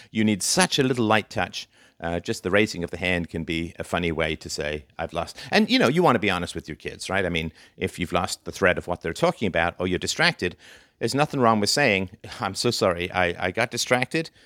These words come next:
Uh, can you just rewind, like, thirty seconds? Uh, I, I do apologize, um, and, and I'll,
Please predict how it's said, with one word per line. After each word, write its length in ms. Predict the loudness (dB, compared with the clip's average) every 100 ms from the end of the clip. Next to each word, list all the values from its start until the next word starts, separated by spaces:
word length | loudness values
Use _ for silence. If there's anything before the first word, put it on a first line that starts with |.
| _ _ _ _ _
Uh, 340 | -4 -2 -2 -2
can 200 | 0 0
you 100 | 0
just 280 | 0 -2 0
rewind, 560 | 0 2 2 2 0 -8
like, 160 | -8 -2
thirty 220 | 0 0
seconds? 560 | 0 -2 -2 -2 -2 -2
Uh, 160 | -2 -4
I, 200 | -2 -2 0
I 120 | 0
do 160 | 2
apologize, 760 | 0 2 -2 0 -2 -4 -6 -10 -10
um, 340 | -8 -8 -8 -12 -20 -20 _ -8
and, 180 | -6 -4
and 160 | 0
I'll, 180 | 0 -2